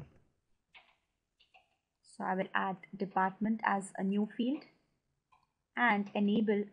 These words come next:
the grouping option. So let's choose group by department. Done.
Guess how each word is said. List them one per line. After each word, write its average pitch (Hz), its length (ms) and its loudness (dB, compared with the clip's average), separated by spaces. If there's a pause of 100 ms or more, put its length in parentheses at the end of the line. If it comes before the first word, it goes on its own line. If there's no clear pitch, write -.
the 196 100 -2
grouping 196 440 0
option. - 340 -6 (2750)
So 196 80 -8
let's 185 320 -4
choose 220 400 -2 (160)
group 226 260 -2 (120)
by 185 320 -2 (720)
department. - 500 0 (3750)
Done. 208 240 2